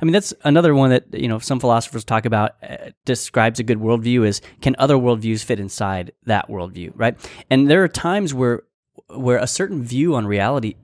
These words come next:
just isn't big enough or strong enough to accommodate what we actually see.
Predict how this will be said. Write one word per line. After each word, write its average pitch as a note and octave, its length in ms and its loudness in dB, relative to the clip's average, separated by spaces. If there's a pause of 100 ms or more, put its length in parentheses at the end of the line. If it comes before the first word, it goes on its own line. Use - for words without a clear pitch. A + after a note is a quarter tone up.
just - 240 -2
isn't F3+ 480 -2
big E3+ 180 4
enough G#2+ 320 0
or A#2 120 -4
strong B2 480 -2
enough G2+ 220 -2
to - 100 -6
accommodate A2 480 0
what F2 100 -4
we G#2 120 0
actually G2+ 360 -4
see. - 240 -2